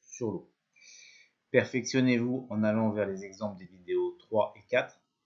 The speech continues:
les deux nageuses que nous avons vues à la fin. Euh,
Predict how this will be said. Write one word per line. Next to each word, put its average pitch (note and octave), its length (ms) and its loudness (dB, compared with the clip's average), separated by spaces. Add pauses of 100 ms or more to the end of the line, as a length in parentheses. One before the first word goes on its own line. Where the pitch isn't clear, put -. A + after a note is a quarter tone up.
(120)
les F2 60 -10
deux G2 140 0
nageuses G#2+ 480 0
que - 60 -16
nous F#2 160 -8
avons F#2 160 -4
vues F#2+ 100 -2
à F#2 40 0
la F2+ 100 0
fin. B2+ 340 -6 (680)
Euh, F#2 120 0